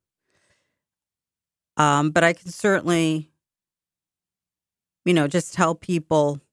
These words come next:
you know, they can, should they wish, they can just simply Google <laughs> um, the articles that were written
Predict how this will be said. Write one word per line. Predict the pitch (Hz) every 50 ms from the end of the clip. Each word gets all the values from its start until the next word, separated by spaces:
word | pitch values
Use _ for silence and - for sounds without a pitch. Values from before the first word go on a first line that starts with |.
| _ _ _ _ _ _ _ _ _ _ _ _ _ _ _ _ _ _ _ _ _ _ _ _ _ _ _ _ _ _ _ _ -
you | 175 160
know, | 156 147
they | 147 165 165 170 170
can, | 165 - - 170 165 160 160 156 156 156 143 _ _ _ _ _ _ _ _ _ _ _ _ _ _ _ _ _ _ _
should | - - - 196 185 160
they | - 175 170
wish, | 160 165 185 233 254 226 185 185 - - - -
they | - 180 185 180
can | - 190 175 170
just | 180 175 175 - -
simply | 180 170 175 170 175 160 165 165 160 156 - _ _ _ _ _ _ _ _ _
Google | - 247 285 294 214 147 117 113 - _ _ _ _ _ _ - - - -
<laughs> | 254 - - - 262 - _ - 311 302 277 - - - - - _ _ - -
um, | 165 165 156 156 156 151 151 151 123 87 - -
the | 160 170 190 180
articles | - - 175 175 190 208 208 - - 180 156 156 156 151 -
that | 165 156 143 110
were | 156 160 151
written | 151 175 190 202 - 156 147 143 139 135 123